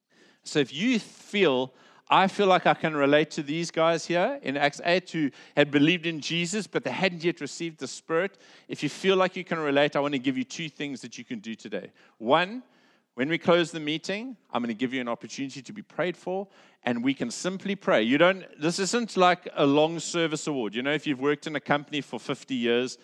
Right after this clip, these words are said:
they give you a watch. You know, "Well done." Okay? Getting filled with the Holy Spirit isn't for believers who've behaved really well and this is your reward. No, no, no. It's called the gift of the Holy Spirit in Acts chapter one, verse four.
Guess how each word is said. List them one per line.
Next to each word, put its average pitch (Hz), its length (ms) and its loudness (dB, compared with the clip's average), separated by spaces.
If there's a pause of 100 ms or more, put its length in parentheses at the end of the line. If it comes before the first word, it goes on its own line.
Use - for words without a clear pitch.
(280)
they 113 120 2
give 110 220 0
you 120 100 2
a 101 60 2
watch. - 580 -6 (840)
You 101 80 -16
know, 87 100 -16
"Well 101 140 2
done." 87 340 -4 (760)
Okay? 127 300 0 (500)
Getting 185 240 4
filled 208 260 4
with 208 60 6
the 190 80 6
Holy 202 180 4
Spirit 185 320 2
isn't 185 320 2
for 202 180 4
believers 160 560 4
who've 139 160 0
behaved 131 400 2
really 135 540 4
well 117 380 6
and 101 160 -2
this 113 160 -4
is 113 120 -8
your 110 140 -2
reward. 101 380 -4
No, 131 100 -2
no, 127 100 -6
no. 117 80 -4
It's 107 160 -6
called 131 220 -6
the 113 80 -4 (200)
gift - 640 -4
of 87 140 -10
the 90 100 -8
Holy 92 200 -8
Spirit 87 340 -12
in 95 100 -8
Acts 90 200 -12
chapter - 240 -16
one, 90 200 -10
verse 87 220 -14
four. 82 280 -16